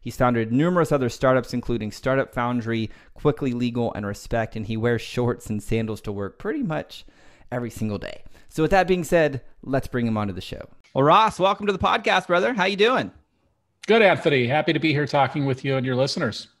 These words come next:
Speaker 1: Yeah, man. Yeah, man. Well, tell me a little bit more, like, about Crowdspring. Uh, it sounds like you're helping startups. How did you even get from there? 'Cause you went from, like, trial attorney, attorney stuff into the game of business,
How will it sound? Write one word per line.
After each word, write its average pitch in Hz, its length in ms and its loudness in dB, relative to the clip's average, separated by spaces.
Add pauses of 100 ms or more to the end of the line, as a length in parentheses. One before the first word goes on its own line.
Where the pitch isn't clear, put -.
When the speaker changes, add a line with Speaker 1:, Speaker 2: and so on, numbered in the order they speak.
(200)
Speaker 1:
Yeah, 135 240 -4
man. 95 340 -6
Yeah, 127 220 -4
man. 123 240 -6
Well, 151 100 -2
tell 226 200 2
me 302 100 -2
a 302 60 2
little 262 160 4
bit 233 180 0
more, 226 320 4
like, 202 280 2 (160)
about 185 480 0
Crowdspring. 180 880 -2 (100)
Uh, 135 380 0
it 127 60 -6
sounds 175 260 -4
like 160 140 -6
you're 180 100 -2
helping 165 340 -2
startups. 180 720 2
How 180 200 0
did 202 160 -2
you 202 100 -6
even 190 260 -8
get 190 180 0
from 175 140 -6
there? 175 180 2
'Cause 120 160 -8
you 160 80 -4
went 156 120 -6
from, 156 120 -8
like, 143 180 -2
trial 165 340 -2
attorney, 165 440 -6
attorney 165 340 -6
stuff 160 340 -2
into 160 140 -6
the 131 80 -8
game 156 200 -2
of 120 100 -6
business, 151 500 -2